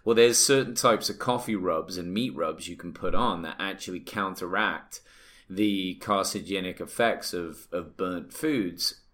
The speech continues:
you know, on a grill. So that's fascinating because it doesn't just say, "Don't eat burnt foods." It says, "Eat something else with it."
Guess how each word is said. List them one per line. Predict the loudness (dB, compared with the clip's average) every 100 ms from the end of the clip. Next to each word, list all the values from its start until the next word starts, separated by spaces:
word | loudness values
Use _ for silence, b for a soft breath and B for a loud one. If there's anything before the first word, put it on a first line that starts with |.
| -16
you | -10
know, | -8
on | -6 -6
a | -6
grill. | 2 6 6 4 -6 B B B
So | -2
that's | 0 2 0
fascinating | 0 4 4 2 0 -4 -8 -12 -12 -12
because | -4 -2
it | 2
doesn't | 6 6 6
just | 0 0
say, | 2 0
"Don't | 2 2 2
eat | -2 -6 -14 -4
burnt | -4 -2 -6 -12 _ _ _ _ _
foods." | 2 4 6 2
It | -2
says, | -2 0 -2 -6
"Eat | -6 -6
something | -6 -6 -6 -6
else | -4 -4 -2 -2 -4 b b b
with | 0 2 2
it." | 2 0 -2